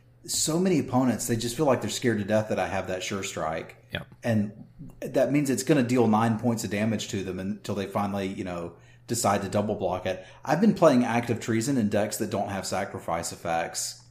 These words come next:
Speaker 1: 'cause it, it's just good enough.
Speaker 2: It makes me dis-, er, sure, Act of Treason makes me disappointed that I can't really play best of threes on Magic Arena.
Speaker 1: <laughs>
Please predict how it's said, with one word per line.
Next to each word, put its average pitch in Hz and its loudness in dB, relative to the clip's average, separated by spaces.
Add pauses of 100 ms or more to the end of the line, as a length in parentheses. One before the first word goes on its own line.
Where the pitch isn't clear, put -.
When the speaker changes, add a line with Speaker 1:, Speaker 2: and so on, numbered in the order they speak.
(220)
Speaker 1:
'cause - -2
it, 120 -8 (180)
it's 117 -2
just 127 -2
good 104 2
enough. 87 -4 (1200)
Speaker 2:
It 147 2
makes 143 2
me 147 4
dis-, 113 0
er, 120 -2 (540)
sure, - -4 (260)
Act 156 -2
of 190 0
Treason 127 4
makes 113 0
me 113 2
disappointed 104 -2 (120)
that 95 0 (240)
I 92 -2
can't 98 -2
really 98 0
play 101 0
best 95 -2
of 90 -6
threes 95 0
on 92 2
Magic 92 0
Arena. 92 0
Speaker 1:
<laughs> - -16